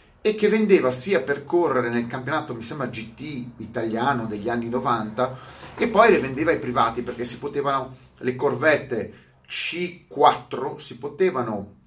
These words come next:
accrocchiare, non so neanche se i pezzi andavano bene anche per la C cinque, per le C quattro si potevano accrocchiare con delle,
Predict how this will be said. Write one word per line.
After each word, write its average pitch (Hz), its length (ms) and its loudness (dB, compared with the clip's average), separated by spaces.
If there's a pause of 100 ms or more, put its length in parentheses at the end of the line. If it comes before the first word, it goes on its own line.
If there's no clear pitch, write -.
(760)
accrocchiare, 117 920 0
non 120 160 -6
so 131 140 -6
neanche 135 260 -6
se 123 120 -4
i 123 60 -8
pezzi 123 240 -2
andavano 110 320 -4
bene 113 220 -2
anche 110 220 -8
per 98 120 -8
la 95 60 -4
C - 160 -10
cinque, 95 400 -12
per 123 100 -6
le 123 100 -6
C 180 180 -6
quattro 196 300 0
si - 120 -12
potevano 143 380 0
accrocchiare 131 520 -2
con 117 180 -10
delle, 110 340 -4